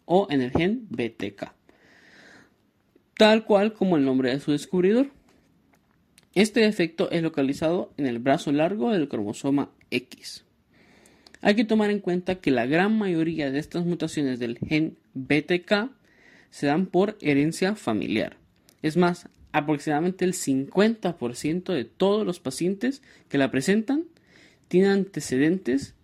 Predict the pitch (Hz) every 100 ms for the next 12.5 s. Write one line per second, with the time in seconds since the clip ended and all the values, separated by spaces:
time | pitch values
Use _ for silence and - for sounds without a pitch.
0 | _ 139 - - 180 208 214 165 135 131
1 | 160 220 320 - _ _ _ _ _ _
2 | _ 147 151 139 151 208 330 - - -
3 | 147 - 156 151 123 135 147 165 - 110
4 | 113 - 110 107 - - - - _ _
5 | _ _ _ _ _ _ _ - 220 262
6 | 339 285 214 214 254 - _ _ _ _
7 | _ _ - - 156 139 139 139 151 165
8 | 156 139 143 139 156 160 - 185 175 123
9 | 120 160 165 160 175 175 175 170 165 160
10 | 139 131 117 120 143 143 160 - 147 156
11 | 165 120 123 131 135 123 113 135 156 139
12 | 123 143 220 226 180